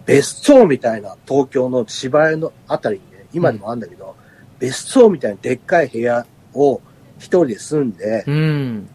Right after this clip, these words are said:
Speaker 1: 毎日パーティー三昧だとか、
Speaker 2: はい。
Speaker 1: あ-、遊びに明け暮れた人だったんだよ。
Speaker 2: うん。
Speaker 1: ボンボンだから。
Speaker 2: はい。
Speaker 1: 花札屋のボンって言われてたらしいんだよ。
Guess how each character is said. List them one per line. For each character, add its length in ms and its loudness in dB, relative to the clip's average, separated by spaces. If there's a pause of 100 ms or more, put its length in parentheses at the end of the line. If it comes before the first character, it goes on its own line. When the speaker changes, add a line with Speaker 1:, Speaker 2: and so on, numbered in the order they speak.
Speaker 1:
毎 300 2
日 280 -4
パ 320 0
ー 80 4
テ 40 -20 (140)
ィ 80 -2
ー 40 -4
三 340 -2
昧 200 -6
だ 80 -20
と 120 -20
か、 220 -10 (100)
Speaker 2:
は 380 -12
い。 280 -20 (640)
Speaker 1:
あ-、 100 -6 (560)
遊 60 8
び 120 4
に 80 6
明 140 4
け 160 2
暮 200 2
れ 60 0
た 260 -16
人 200 -6
だ 80 0
っ 60 -14
た 120 -20
ん 40 -20
だ 60 -20
よ。 60 -20 (140)
Speaker 2:
う 40 -4
ん。 600 -4 (380)
Speaker 1:
ボ 140 6
ン 80 2
ボ 160 4
ン 60 0
だ 100 -10
か 100 -20
ら。 60 -20 (180)
Speaker 2:
は 380 -8
い。 40 -12
Speaker 1:
花 240 0
札 80 -14 (100)
屋 200 0
の 100 -2
ボ 180 2
ン 60 4
っ 20 -2
て 120 -14
言 80 -12
わ 100 -18
れ 60 -16
て 160 -14
た 80 -18
ら 80 -18
し 140 -6
い 20 -4
ん 40 -8
だ 80 -20
よ。 60 -20